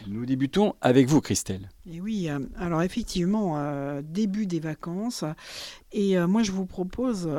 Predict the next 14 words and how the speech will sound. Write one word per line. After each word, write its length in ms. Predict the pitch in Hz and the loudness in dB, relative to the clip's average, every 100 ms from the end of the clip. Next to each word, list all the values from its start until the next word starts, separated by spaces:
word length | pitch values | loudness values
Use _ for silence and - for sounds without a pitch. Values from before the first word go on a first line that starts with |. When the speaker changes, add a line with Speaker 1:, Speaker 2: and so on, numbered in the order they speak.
| - - | -6 -2
Speaker 2:
un 280 | 208 202 185 | 2 4 4
roman 500 | 156 175 175 190 214 214 | 4 6 8 8 4 2
qui 160 | - 185 | -4 -8
peut 160 | - | -4
être 160 | 190 185 - | -4 -4 -4
tout 160 | 302 - | -2 0
à 80 | 208 | -4
fait, 400 | - 190 190 - - | -4 -2 0 -2 -6
euh, 140 | 175 - - | -8 -8 -4
adapté, 800 | 202 196 175 - - 175 196 175 | -2 0 -2 -4 0 2 2 0
enfin 140 | - 160 | 0 -2
de 60 | |
toute 180 | - - | -2 -10
façon 280 | 143 - | -10 -8